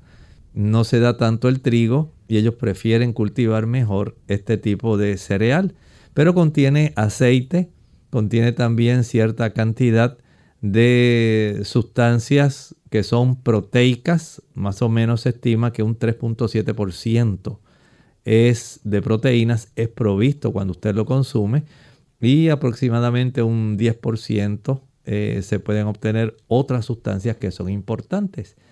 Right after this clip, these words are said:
¿Ve entonces que hay una gran bendición, especialmente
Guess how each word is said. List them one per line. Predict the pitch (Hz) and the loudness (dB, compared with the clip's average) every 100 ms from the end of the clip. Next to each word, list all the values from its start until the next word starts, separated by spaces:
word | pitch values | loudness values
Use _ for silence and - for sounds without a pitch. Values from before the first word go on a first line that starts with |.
| _ _ _ - | _ _ _ 0
¿Ve | 104 | 2
entonces | 170 165 170 170 160 | 4 4 2 2 -2
que | - 135 | 0 2
hay | 139 147 156 - - | 2 2 0 -2 -8
una | 120 123 139 135 117 | -4 0 2 2 0
gran | 107 117 120 | 0 2 2
bendición, | 117 117 107 92 143 151 113 - _ _ | 2 2 0 0 0 2 0 -6 _ _
especialmente | 101 - 95 113 131 139 139 139 110 98 | -8 -4 0 2 2 4 4 2 0 -4